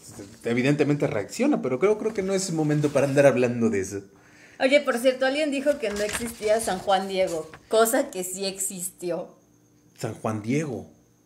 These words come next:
Speaker 1: Pues es que depende. Si nos vamos a fuentes históricas, hay algunos documentos que no avalan precisamente todo eso. Si nos vamos a los textos que menciona, eh, Fray Juan de Zumárraga,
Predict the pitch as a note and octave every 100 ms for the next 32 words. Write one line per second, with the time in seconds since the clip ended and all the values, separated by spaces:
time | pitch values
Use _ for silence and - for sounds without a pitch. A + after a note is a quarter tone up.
0 | _ _ _ - - _ _ _ _ _
1 | _ _ _ _ _ _ C#3 C3 F3 F#3
2 | - A3+ - - C3+ E3 A#2 - - -
3 | B2+ A#2+ C3+ F3 F3 - C#3 C#3 D#3 A2+
4 | - A2+ A#2 - - - - A#2+ C3+ C3
5 | C#3 C#3 B2 A#2+ A#2 A2+ - A#2+ A#2 A2+
6 | A2+ A2+ A2+ G#2 G#2+ G#2+ F#2+ G2 G#2+ G#2
7 | A#2 A#2+ - - - - - A#2 A#2 B2
8 | A#2+ B2 A#2+ B2+ C#3+ D#3 E3+ B2 A#2 A2
9 | - C#3 C#3+ - D3 D3 A2+ A2 - B2
10 | B2 B2 B2 B2 B2 - A2+ G#2+ G#2 G#2
11 | G#2 G#2 G2+ G2+ G2+ G2 - - A2+ A#2+
12 | B2+ B2+ A2+ G#2+ A2 D#3+